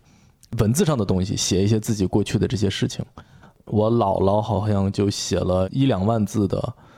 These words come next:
两篇文章，分别写了她自己和我姥爷的这些故事。我奶奶也写了一篇文章，那个时候我爷爷已经不能写了。当时看了以后就非常的震惊和震撼，是一个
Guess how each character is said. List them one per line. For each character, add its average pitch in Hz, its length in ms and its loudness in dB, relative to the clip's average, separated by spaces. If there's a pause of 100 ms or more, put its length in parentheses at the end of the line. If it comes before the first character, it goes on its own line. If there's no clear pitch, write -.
(260)
两 98 160 0
篇 110 180 0
文 95 160 2
章， 92 280 0 (520)
分 113 160 0
别 104 180 2
写 101 160 -2
了 92 120 2
她 104 140 -2
自 104 140 -2
己 92 140 -2
和 - 140 -2
我 98 100 2
姥 98 200 0
爷 90 80 -2
的 92 80 2
这 95 80 0
些 101 120 -2
故 - 180 -4
事。 - 160 -6
我 101 100 2
奶 101 180 0
奶 101 100 2
也 101 80 2
写 - 160 -2
了 92 80 -2
一 92 60 0
篇 - 160 -6
文 90 100 -6
章， 92 100 0
那 104 60 2
个 104 80 2
时 107 80 2
候 98 60 2
我 95 100 2
爷 90 220 0
爷 101 120 2
已 90 80 0
经 95 200 -4
不 98 100 -4
能 95 120 -2
写 - 160 -8
了。 - 180 -18 (800)
当 131 160 0
时 135 80 2
看 151 200 2
了 110 60 4
以 - 20 2
后 110 140 2
就 110 100 4
非 127 160 2
常 113 220 2
的 101 260 2 (180)
震 101 220 2
惊 95 220 0
和 95 120 0
震 104 240 0
撼， - 240 -2 (840)
是 - 240 -2
一 123 140 4
个 131 260 2